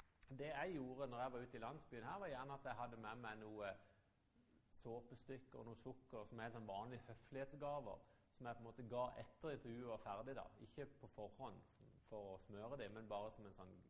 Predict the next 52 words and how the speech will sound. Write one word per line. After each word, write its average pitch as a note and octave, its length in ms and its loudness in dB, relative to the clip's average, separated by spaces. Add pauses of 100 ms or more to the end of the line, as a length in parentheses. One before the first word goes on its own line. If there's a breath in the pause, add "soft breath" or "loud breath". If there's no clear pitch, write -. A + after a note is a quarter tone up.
(100)
gest C#3 340 2
da. - 80 -4 (680 loud breath)
Og F3 80 -2
det F3 80 4
er B2 80 -2
klart G#2+ 180 4
det G2 80 -2
går A2 320 0
an G2+ 220 0
å G2 160 -4
kjøpe G2+ 340 -6
en F#2 220 -4
Twist-pose A2 720 -6
eller F#2 320 0
et G2 160 -6
eller G2 220 -4
annet G2 200 -4
til G2+ 140 -6
de G#2 100 -4
som G#2 220 -8
har F#2+ 100 -2
hjulpet G2+ 380 -2
deg F#2 260 0 (140)
når A2 100 -4
du A2+ 80 2
er - 80 -4
ferdig G#2 320 -2
med G#2 140 -4
hele G#2 160 -6
prosjektet. - 580 -4 (440 loud breath)
Men B2+ 160 -4
ikke D3+ 360 0
noe C3+ 280 0
på C3 200 -6
forhånd B2 520 -2
som A2 120 -6
indikerer G#2+ 640 -2
at F#2+ 160 -2
de G2+ 120 -4
blir G2+ 160 0
betalt C3+ 420 0
for G#2 100 -6
å - 20 -4
gjøre F2+ 220 -6
det. - 80 -16 (120)
Men A2+ 120 -10
klart, A#2 240 -2
går A#2 160 -2
du A2+ 60 -2
ut A#2 160 -8
på - 100 -16
kafé, A2 260 -4